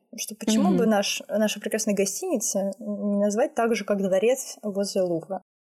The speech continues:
Speaker 1: Как писала об этом месте Зинаида Гиппиус, Пале Рояль почему-то возлюбили литераторы и жевали там, особенно несемейные, по месяцам, а то и по годам. Останавливались в гостинице Антон Чехов,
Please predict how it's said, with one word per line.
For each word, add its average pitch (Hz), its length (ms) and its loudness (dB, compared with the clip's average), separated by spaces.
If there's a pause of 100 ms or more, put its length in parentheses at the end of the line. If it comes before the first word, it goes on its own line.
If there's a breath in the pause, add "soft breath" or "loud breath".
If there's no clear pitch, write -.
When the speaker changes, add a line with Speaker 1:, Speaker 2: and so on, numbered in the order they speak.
(140)
Speaker 1:
Как 247 180 -2
писала 240 300 2
об 214 80 2
этом 226 180 2
месте 226 280 0
Зинаида 202 360 2
Гиппиус, 220 520 -2
Пале 202 280 2
Рояль 202 300 4
почему-то 247 520 -2
возлюбили 208 540 0
литераторы 208 640 0
и - 260 -4
жевали 214 500 2
там, 185 320 -4 (140)
особенно 202 440 2
несемейные, 196 760 2 (280)
по 226 80 2
месяцам, 214 640 2
а 220 40 4
то - 120 0
и 240 80 4
по 233 120 0
годам. 202 400 0 (340)
Останавливались 233 840 2
в 190 40 -2
гостинице 196 520 0
Антон 277 420 2
Чехов, - 460 -2